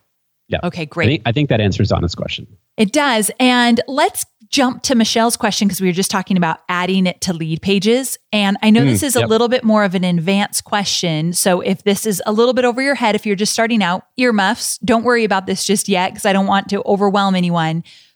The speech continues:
Speaker 2: But
Speaker 1: <laughs>
Speaker 2: Michelle says, "Why does my Facebook conversion stat differ a lot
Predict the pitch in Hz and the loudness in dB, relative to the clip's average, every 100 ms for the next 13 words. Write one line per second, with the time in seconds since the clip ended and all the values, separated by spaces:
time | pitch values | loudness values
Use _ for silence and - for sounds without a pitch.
0 | - 233 233 - 277 285 311 269 214 220 | -4 0 2 2 2 2 2 2 0 0
1 | 233 247 320 392 370 254 226 - 208 - | 0 2 2 0 0 0 0 0 -2 0
2 | 233 - - 196 185 202 208 214 180 170 | -4 -4 -2 0 2 2 2 2 0 0
3 | 160 - 185 160 165 - 165 226 294 - | -2 -4 -4 -4 -6 -8 -6 -2 -2 0
4 | 175 156 - 185 185 185 254 330 151 156 | -2 -2 0 0 2 2 2 2 0 -4
5 | - | -4